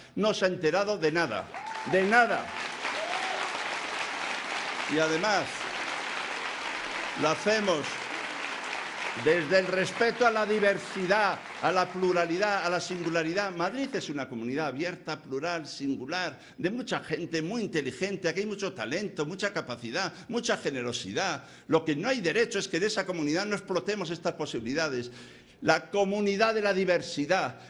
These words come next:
la comunidad de la diferencia, del derecho a la diferencia sin diferencia de derechos,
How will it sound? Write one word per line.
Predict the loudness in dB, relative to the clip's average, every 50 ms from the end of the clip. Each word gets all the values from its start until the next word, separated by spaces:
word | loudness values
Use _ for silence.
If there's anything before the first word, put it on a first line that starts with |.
| -2
la | 2 2 4 4
comunidad | 2 0 0 0 2 4 4 4 4
de | 2 2
la | 0 0 0
diferencia, | 0 -2 2 4 4 6 6 6 4 4 2 -2 -4 -4 -4 -4 -4 -4 -6 -12 -18 -20 -20 -20 _ -20 -20 -20 _
del | 4 4 4 4 4
derecho | 4 4 6 4 2 2 0
a | 0
la | 2 0
diferencia | 0 0 0 2 4 4 2 2 0 2 2 2 2
sin | 2 -2 0 0
diferencia | 0 0 2 2 2 2 2 2 2 2 2
de | 2
derechos, | 2 2 2 2 0 0 0 -2 -2 -2 -4